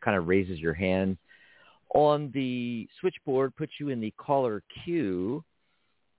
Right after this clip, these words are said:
And so we'll give you some time, folks that are listening live, to call in, seven one four, eight one six, four six two eight, and Mary's gonna tell us about the upcoming shows on the network. Take it away, Mary.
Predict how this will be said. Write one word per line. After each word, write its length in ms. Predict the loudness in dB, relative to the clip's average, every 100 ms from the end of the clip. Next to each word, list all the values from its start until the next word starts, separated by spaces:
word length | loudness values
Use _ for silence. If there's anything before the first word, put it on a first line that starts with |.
| -4
And 640 | 0 0 2 0 -2 -4 0
so 80 | 0
we'll 80 |
give 180 | 2 -2
you 60 | -2
some 160 | -4 -8 -2
time, 460 | 2 4 2 -2 -8 _ _ _ _ _ 0
folks 220 | 2 2
that 80 | 2
are 60 |
listening 340 | 4 2 0 4
live, 320 | 6 6 4
to 80 | -4
call 380 | 0 4 4 4
in, 320 | 0 -2 -6 -2
seven 220 | -2 0
one 160 | -6 -4
four, 320 | 2 2 2 0
eight 180 | -4 -4
one 200 | -4 -8 -2
six, 260 | 4 4 4 -8 _ _ _ _ 0
four 180 | 2 2
six 280 | 0 -4 2
two 120 | 4
eight, 180 | 4 2
and 120 | 0
Mary's 240 | 2 2 2
gonna 160 | 0 -2
tell 260 | 0 2 2
us 80 | -2 _ _ _ _
about 320 | -2 4 4 4
the 180 | 0 0
upcoming 420 | -2 0 -2 -4 -4 0
shows 300 | 2 2 0 -4
on 180 | -4 -2
the 60 |
network. 640 | -4 -2 -2 -2 -2 -4 -6 -16 _ _ _ _
Take 100 | 0
it 60 | 2
away, 180 | 4 4
Mary. 420 | 2 0 0 -4